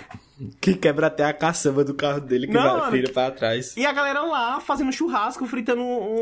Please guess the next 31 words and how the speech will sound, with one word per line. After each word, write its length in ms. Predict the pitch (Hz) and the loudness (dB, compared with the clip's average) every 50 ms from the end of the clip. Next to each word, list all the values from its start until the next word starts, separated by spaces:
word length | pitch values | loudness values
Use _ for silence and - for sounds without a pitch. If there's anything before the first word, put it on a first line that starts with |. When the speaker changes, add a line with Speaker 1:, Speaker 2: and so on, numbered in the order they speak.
| 226 | 4
Speaker 1:
Aham. 420 | - 139 143 151 147 139 135 151 - - - _ - | 4 4 4 4 0 -2 -2 -4 -6 -10 -18 _ -2
Speaker 2:
uma 140 | 196 208 220 | 0 0 0
linguiça, 800 | 196 247 254 302 240 240 202 160 175 202 247 - - 254 208 185 | 0 0 -2 -2 -2 -2 -2 -2 -2 -2 -4 -2 -2 0 0 0
e 180 | 175 196 208 220 | -2 -2 -2 -2
a 60 | 214 | 0
galera 220 | 220 220 220 214 | 0 0 0 0
com 60 | 220 | -2
um 60 | 247 262 | -2 -2
carro 280 | - 226 160 170 175 208 | 0 0 0 0 0 0
e 60 | 214 | -2
um 60 | 240 | -2
som. 560 | 269 - - - 196 175 160 165 180 220 285 - - - - - - - - - - - | -4 -4 -4 -2 0 0 0 0 -2 -2 -4 -6 -10 -20 -20 -20 -20 -20 -20 -20 -10 -2
Mano, 520 | - 554 571 523 494 466 494 494 480 - | 0 0 0 2 0 -2 0 -2 -2 -2
não... 100 | - - - _ _ _ _ _ _ - | -4 -6 -6 _ _ _ _ _ _ -6
E 160 | 339 349 339 | -2 -2 0
o 80 | 277 262 | 0 0
martelo 440 | 277 269 480 466 466 302 254 247 254 | 0 0 0 0 -2 -2 -2 -2 0
lá, 360 | 254 214 170 185 220 - - | 0 0 0 -2 -2 -6 -8
super 380 | - - - 214 196 - 202 185 | -8 -4 -2 -2 -2 -2 -4 -2
famoso. 420 | - 285 359 - 202 180 175 175 | -2 -2 0 0 0 -2 -2 -2
E 80 | 202 208 | -2 -2
é 60 | 208 | 0
numa 180 | 214 220 226 214 | 0 0 -2 -2
cratera, 500 | - - 262 - 339 - 160 156 165 165 | -2 -2 -2 -2 -2 0 -2 0 0 0
né? 220 | 156 180 202 208 | -2 -2 -4 -4
É 60 | - - | -4 -4
uma 160 | 480 554 554 | -4 -4 -4
cratera 500 | - - 554 571 554 - - 185 180 185 | -4 -2 -2 -2 0 0 0 0 2 0
que 100 | 180 202 | 0 0
abriu 300 | 196 180 165 170 156 160 | -2 0 0 0 0 0
ali. 260 | 156 151 139 131 147 | 0 0 -2 -2 -4